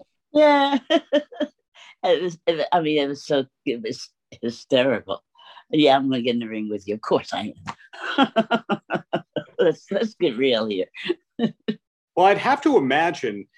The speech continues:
Speaker 2: that being in entertainment at such a high level for so many decades, that wrestlers did come to see you over the years at your shows, that you did meet a lot of wrestlers.
Speaker 1: I did, you know, and I, I,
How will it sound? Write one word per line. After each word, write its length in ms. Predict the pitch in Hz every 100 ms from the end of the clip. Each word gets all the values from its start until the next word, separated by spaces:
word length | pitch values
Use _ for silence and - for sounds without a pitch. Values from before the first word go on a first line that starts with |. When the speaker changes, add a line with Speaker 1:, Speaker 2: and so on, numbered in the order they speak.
| _ _
Speaker 2:
that 300 | 143 143 139 _ _
being 380 | 156 170 208 202
in 120 | 175 143
entertainment 800 | 143 143 131 - 147 127 117 117
at 120 | 117
such 240 | - 160 151
a 40 |
high 280 | - 151 143
level 280 | 135 131 131
for 140 | 123
so 240 | - 151 139
many 200 | 127 104
decades, 640 | 135 131 110 92 90 - _ - _ 156
that 200 | 151 123
wrestlers 680 | 123 190 190 175 156 120 -
did 260 | 143 143 -
come 240 | 139 123
to 120 | 98 87
see 220 | - 147
you 300 | 139 110 113
over 320 | 143 139 135
the 140 | 123 113
years 320 | 117 117 117
at 120 | 123
your 120 | 110 104
shows, 440 | - 139 110 -
that 160 | 135 110
you 80 | 107
did 240 | 143 98
meet 180 | 135 175
a 40 |
lot 220 | 104 98
of 60 | 90
wrestlers. 680 | 92 - - 71 - - - _ _ _ 220
Speaker 1:
I 160 | 226
did, 380 | 277 311 269 156
you 120 | 180
know, 100 | 170
and 220 | 165 170 165
I, 160 | 175 -
I, 240 | 175 165